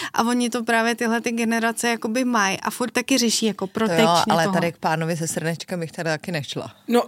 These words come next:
Speaker 3: ale on mě řekl, že on mě to bude operovat a to mě ještě
Speaker 1: Jo, ten
Speaker 3: tv-,
Speaker 1: srdeček, že to
Speaker 3: to
Speaker 1: bude.
Speaker 3: ano, a to mě
Speaker 1: Aha.
Speaker 3: ještě tvrdil, když jsem byla na té biopsii, tak mě tvrdil, že si musím,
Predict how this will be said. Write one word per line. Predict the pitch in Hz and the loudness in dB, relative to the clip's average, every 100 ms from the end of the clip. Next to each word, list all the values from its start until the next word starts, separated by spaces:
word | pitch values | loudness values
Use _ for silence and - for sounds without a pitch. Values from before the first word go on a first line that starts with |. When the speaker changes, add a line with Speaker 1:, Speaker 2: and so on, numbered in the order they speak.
| - | 2
Speaker 3:
ale | 226 226 | 2 2
on | 202 220 | 2 2
mě | 214 | 4
řekl, | 220 175 | 4 4
že | 214 | 4
on | 175 208 | 4 6
mě | 339 | 6
to | - 214 | 6 4
bude | 185 - | 4 2
operovat | 185 190 175 165 - | 2 4 4 4 2
a | 208 | 0
to | 214 | 2
mě | 202 - | 0 0
ještě | 202 240 | 2 2
Speaker 1:
Jo, | |
ten | 240 247 | 4 4
Speaker 3:
tv-, | |
Speaker 1:
srdeček, | - 277 302 285 208 202 | 4 6 6 6 2 2
že | 202 | 0
to | 196 | 2
Speaker 3:
to | 196 | 2
Speaker 1:
bude. | 190 | 4
Speaker 3:
ano, | 226 240 254 185 - | 4 4 2 0 0
a | 208 | 0
to | 220 | 0
mě | 226 | 0
Speaker 1:
Aha. | - | 0
Speaker 3:
ještě | 208 208 | 0 0
tvrdil, | 214 180 202 185 240 | -2 -2 -2 2 2
když | 233 | 4
jsem | - 220 | 2 2
byla | 214 214 | 4 4
na | 214 | 2
té | 202 | -2
biopsii, | 170 185 233 - 247 | 0 0 0 0 0
tak | 233 214 | 0 -2
mě | 185 170 | -2 -4
tvrdil, | 175 196 185 226 226 - - - - - | -4 -6 -2 0 0 -4 -16 -20 -20 -2
že | 254 | 0
si | 240 233 | 2 2
musím, | 214 233 277 294 - 185 165 208 | 2 4 4 4 0 0 0 -2